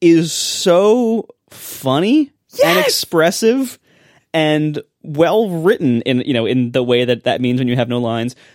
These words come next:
Speaker 1: It's, she manages to communicate so much. There's so many little gags. There's so many little, like, just, like, looks she gives.
Speaker 2: I am
Speaker 1: or
Speaker 2: furiously nodding. Like,
Speaker 1: small
Speaker 2: I'm so
Speaker 1: reactions.
Speaker 2: excited.
Speaker 1: Like,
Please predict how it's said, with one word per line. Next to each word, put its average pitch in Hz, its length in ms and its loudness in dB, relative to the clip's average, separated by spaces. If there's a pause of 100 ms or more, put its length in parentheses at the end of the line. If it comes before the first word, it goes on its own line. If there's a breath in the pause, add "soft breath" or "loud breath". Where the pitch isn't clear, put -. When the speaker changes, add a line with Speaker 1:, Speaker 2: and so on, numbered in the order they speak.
(140 soft breath)
Speaker 1:
It's, - 300 -2
she 226 220 0
manages 240 580 2
to 196 360 0
communicate 208 680 0
so 190 240 -2
much. 143 420 0 (720 soft breath)
There's 160 440 -2
so 247 140 0
many 247 140 0
little 202 180 2
gags. 143 600 0
There's 151 200 0
so 196 160 -4
many 196 180 -4
little, 160 320 -2
like, 151 300 -4 (400)
just, 160 200 -4
like, 156 120 -2
looks 120 400 -2
she 180 200 -4
gives. 175 560 0
Speaker 2:
I 311 100 2
am 392 240 0
Speaker 1:
or 262 200 4
Speaker 2:
furiously 240 600 2
nodding. 165 420 -2
Like, 208 120 2
Speaker 1:
small 185 200 2
Speaker 2:
I'm 190 40 0
so 190 40 0
Speaker 1:
reactions. 185 500 2
Speaker 2:
excited. 226 420 0
Speaker 1:
Like, 214 200 0